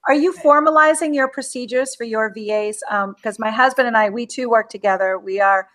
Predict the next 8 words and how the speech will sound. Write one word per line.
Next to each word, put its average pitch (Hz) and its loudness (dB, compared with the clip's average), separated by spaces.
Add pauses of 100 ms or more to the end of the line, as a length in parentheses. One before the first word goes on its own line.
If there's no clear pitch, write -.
(280)
private 240 6
label 226 6
and 208 -2
R 214 4
A. 202 2 (380)
And, 214 0
um, 208 2 (500)
and 233 0